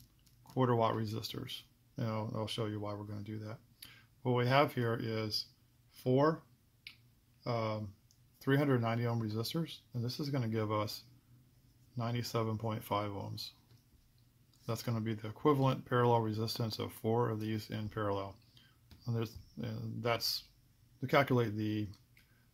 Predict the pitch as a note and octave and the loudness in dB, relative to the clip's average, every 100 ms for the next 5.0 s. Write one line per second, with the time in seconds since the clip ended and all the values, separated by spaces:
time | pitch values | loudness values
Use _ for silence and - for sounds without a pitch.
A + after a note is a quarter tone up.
0 | _ D3 B2+ A2 A2 G#2 A2 - G#2 - | _ 2 4 4 2 0 -2 -4 -8 -6
1 | G2+ - A2 G#2 G#2 G#2+ G#2+ G#2+ G#2 G2+ | -6 -4 -4 -2 -4 -6 -6 -8 -8 -6
2 | G#2+ G2 G2 G2+ G2+ G2+ - G2 G#2+ A2 | -4 -2 -4 -8 -10 -10 -8 -8 -8 -12
3 | _ - - - _ - B2+ A2+ A2 A2 | _ -20 -20 -20 _ -4 -2 0 -2 -2
4 | G#2+ G#2 G2+ A2 G#2 G#2+ - G#2+ A2 | -2 -4 -6 -6 -6 -8 -8 -10 -10